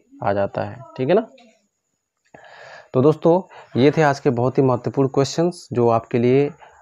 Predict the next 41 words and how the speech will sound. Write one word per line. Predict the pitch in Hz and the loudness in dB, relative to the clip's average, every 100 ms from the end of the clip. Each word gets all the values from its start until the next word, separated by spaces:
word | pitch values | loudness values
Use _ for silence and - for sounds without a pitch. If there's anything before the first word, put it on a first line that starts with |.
| _ | _
आपके | 120 - 117 | -6 -2 -2
एनसीएल | 113 - 123 | -2 -2 -2
एग्जाम | 120 117 127 127 | 0 -2 -2 -2
के | 135 | -2
लिए | 135 | -2
और, | 139 117 110 107 - - | 0 -2 -2 -4 -8 -4
और | 127 147 | 0 2
भी | 147 | 2
एग्जाम्स | 127 117 113 - | 0 0 -2 -4
के | 113 | -4
लिए | 113 | -4
काफ़ी | 113 107 120 | -6 -6 -6
इंपॉर्टेंट | 101 110 120 143 143 | -6 -6 -2 -2 0
थे। | 147 180 - - - - _ | -2 -4 -10 -20 -20 -20 _
तो | 139 151 | 0 0
उम्मीद | - 131 143 143 | 0 0 0 2
करता | 151 143 | 0 0
हूँ | 147 | 0
कि | 139 | 0
आपको | 131 123 - | -2 0 0
ये | 127 | 2
वीडियो | 120 117 120 | 2 2 0
अच्छा | 107 143 | -2 -2
लगा | 143 139 | 0 0
होगा | 131 143 196 _ - - _ _ | -2 -6 -10 _ -20 -20 _ _
और | 120 113 110 107 - _ _ - _ _ | -4 -2 -2 -6 -14 _ _ -20 _ _
उम्मीद | 131 120 151 | -2 2 2
करता | 151 147 139 | 2 0 0
हूँ | 139 160 | -2 -4
कि | 160 131 127 120 - _ | -4 -2 0 -2 -4 _
आपने | 120 120 123 | -2 0 -2
इस | 113 | -2
वीडियो | 113 113 | -2 -2
को | 110 | -2
लाइक | 113 110 117 131 | -2 0 0 0
भी | 143 | 0
कर | 143 | 0
दिया | 131 139 | 0 2
होगा | 131 127 156 - - - - | 0 0 -4 -6 -18 -20 -8
और | 120 113 | -2 0
आप | 110 | 0